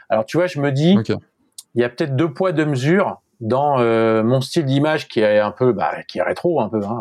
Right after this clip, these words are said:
Speaker 1: Enfin, je, je me cache pas, hein. Euh, voilà, moi, j'ai, voilà, j'ai un œil, euh, qui est comme ça. Et, euh, il y a deux poids, deux mesures aussi avec une génération qui est peut-être plus, euh,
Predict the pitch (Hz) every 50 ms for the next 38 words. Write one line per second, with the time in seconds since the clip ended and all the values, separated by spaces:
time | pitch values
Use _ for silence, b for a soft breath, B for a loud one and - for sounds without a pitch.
0 | 107 - 101 95 95 95 92 87 - - - - 92 - - - - 156 151 135
1 | 135 151 - _ B B B B B B B B B B - 90 85 104 123 151
2 | 139 113 104 104 95 90 95 92 90 87 87 107 143 131 113 - - 92 95 92
3 | 98 107 110 110 107 98 92 87 87 - - 90 - 95 95 - 143 156 160 _
4 | B B B B B B B B - 113 113 113 113 107 107 104 101 104 101 104
5 | 104 104 117 117 127 156 151 - 160 135 139 139 127 123 175 190 165 147 - -
6 | 180 180 170 131 117 127 123 - 127 123 107 123 131 127 127 120 123 123 123 -
7 | 175 175 175 - - 127 - - 127 127 - - - 165 170 - - 139 123 117
8 | 117 113 110